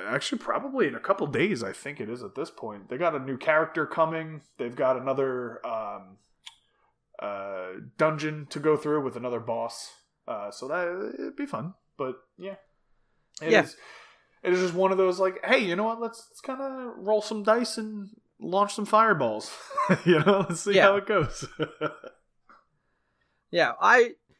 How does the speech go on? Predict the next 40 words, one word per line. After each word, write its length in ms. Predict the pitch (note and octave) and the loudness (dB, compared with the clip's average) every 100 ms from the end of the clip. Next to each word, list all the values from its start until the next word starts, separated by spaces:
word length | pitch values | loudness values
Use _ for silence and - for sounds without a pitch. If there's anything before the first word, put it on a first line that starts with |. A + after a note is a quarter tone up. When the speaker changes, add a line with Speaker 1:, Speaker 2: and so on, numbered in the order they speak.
| _ _ _ | _ _ _
Speaker 2:
what, 320 | E3+ F#3+ G3+ | 6 8 6
what 140 | G3+ G3+ | 6 6
I 100 | F#3+ | 6
definitely 400 | G#3+ A3 A#3 G#3+ | 6 4 4 4
want, 400 | F3+ F3 F3+ F3 | 6 6 6 4
what 140 | F3+ D3+ | 4 6
I 60 | |
want 240 | E3 F3 D3+ | 8 6 6
more 320 | D#3+ D#3+ D#3 | 6 8 8
of, 340 | D3+ C#3+ C3 - _ _ - E3+ - G#3 F3+ - | 8 6 0 -20 _ _ -20 -16 -2 0 0 6
first 340 | C4 B3+ - | 6 6 4
off 240 | G3+ G3 - | 6 6 4
the 100 | D#3+ | 4
bat 340 | D#3+ D3+ D3 | 8 8 6
is 180 | C#3+ C3 | 2 4
level 260 | D#3 D3+ | 4 4
progression. 640 | D3 D3+ C#3+ C3+ - C3+ - _ _ | 2 4 6 6 4 0 -2 _ _
Secondly, 720 | - G#3+ G3+ G3 F#3 E3+ E3+ | 2 6 6 4 0 2 0
role 260 | C#3+ D3 B2 | 4 6 6
playing. 340 | - G2+ - - _ - | 4 0 -2 -12 _ 0
Like, 220 | D3+ C#3 | 2 4
those 260 | E3 G3+ G3 | 6 6 6
Speaker 1:
Yeah. 80 | G3+ | 4
Speaker 2:
are 40 | |
the 140 | G3 F#3 | 6 4
two 340 | - A#3 A#3 | 6 6 6
things 360 | - A3 G3 E3 | 6 4 6 6
that 120 | F3 | 8
I 100 | D#3+ | 6
think 220 | F#3+ E3 | 4 4
are 120 | D#3 | 4
really 640 | C3+ D#3+ F3 F3 E3+ D#3+ - _ _ | 4 4 6 6 4 0 -6 _ _
holding 380 | - F#3 G3 G#3 | 4 6 6 4
it 120 | F3+ | 4
back. 240 | F3 F3 - | 8 6 6
And 120 | A#3 | 6
a 40 | C4 | 6
little 240 | F4 F4+ | 6 6
bit 100 | D4+ | 8
of, 140 | C#4 | 6